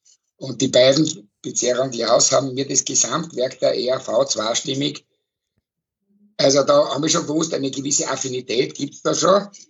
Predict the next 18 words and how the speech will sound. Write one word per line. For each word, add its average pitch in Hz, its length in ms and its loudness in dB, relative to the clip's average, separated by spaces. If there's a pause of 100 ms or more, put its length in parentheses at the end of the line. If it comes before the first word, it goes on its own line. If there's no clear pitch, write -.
(100)
und 120 180 -8
Wellenlänge. 143 800 2 (1000)
Und 151 220 2
was 147 240 2
alle 190 340 4
fast - 380 -4
verbindet, 151 580 -4
ob 120 140 -12
das - 140 -2
der 110 120 -8
Lehmer 139 380 0
ist, 135 260 0
der - 80 -6
Pizzeria 131 760 0 (600)
oder 117 320 0
auch 113 60 -2
der - 100 -6
Christopher, 143 760 2